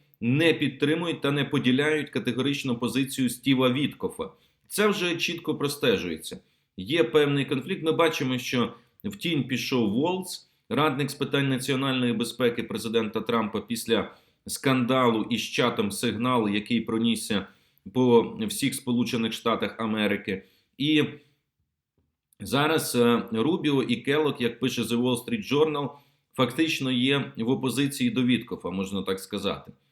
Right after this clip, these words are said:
Я вже зазначав про те, що Келлог представляв альтернативний план, як він бачить подальше мирне врегулювання. Навіть,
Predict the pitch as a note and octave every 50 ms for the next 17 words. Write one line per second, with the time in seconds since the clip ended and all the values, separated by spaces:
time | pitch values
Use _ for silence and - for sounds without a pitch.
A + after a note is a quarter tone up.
0 | _ _ _ _ _ _ - A#2 E3 F3 F#3 F#3+ F#3 F#3 - F#3+ F#3 F#3 - -
1 | F3+ D#3 D#3+ - - A#2 - - D3 D3+ D3 - - C#3+ B2+ A#2+ - - _ _
2 | _ _ - D3+ D#3+ D#3+ D#3 C#3 - - - B2+ C#3 C3+ C#3 - - C#3+ C3+ C#3
3 | C#3+ C#3+ C#3 C#3 C3+ - - - _ _ _ - C3+ D3 C#3 C#3+ E3+ E3 D#3 D#3+
4 | E3 D#3 D#3+ - F3 D3+ B2 G#2+ G#2 G#2 G#2 G#2 A2+ C3 D3 D#3+ D#3+ C#3+ B2+ A2+
5 | A#2 A2+ A2+ - B2 A#2+ A#2+ G#2+ G2 A#2+ A#2 G2+ F#2 - E2+ D2+ - _ _ _
6 | _ _ _ - A#2+ A2+ C3 C3+ B2 G#2+ - - A2+ F#2+ G2 - - G#2+ G#2+ A#2
7 | B2 B2+ A#2+ A2+ A2+ A2 A2+ A2 G#2+ A#2+ B2 C3 C3 D#3 F3 E3+ D#3+ C#3+ C#3+ D3
8 | D3 C#3+ C#3+ C3+ -